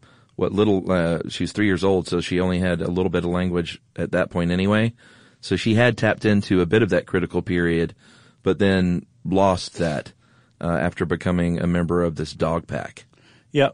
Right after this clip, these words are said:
Speaker 2: So, so again, for five years, she lived like this, basically living on raw meat and scraps, um,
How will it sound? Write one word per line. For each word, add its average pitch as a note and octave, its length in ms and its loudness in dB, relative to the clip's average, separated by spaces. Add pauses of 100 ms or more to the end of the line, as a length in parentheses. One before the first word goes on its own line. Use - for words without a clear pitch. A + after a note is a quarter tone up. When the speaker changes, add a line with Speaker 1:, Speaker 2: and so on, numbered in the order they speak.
Speaker 2:
So, C3+ 380 2
so C3 500 0
again, D3+ 320 2
for B2+ 160 -6
five E3+ 480 0
years, C#3+ 320 0
she B2 180 -6
lived B2 240 -2
like A2 200 -4
this, A#2 180 -6
basically B2+ 380 0
living B2 300 0
on A#2 140 0
raw A#2 220 2
meat B2 300 0
and A#2+ 180 -6
scraps, - 720 -4 (460)
um, A2+ 480 0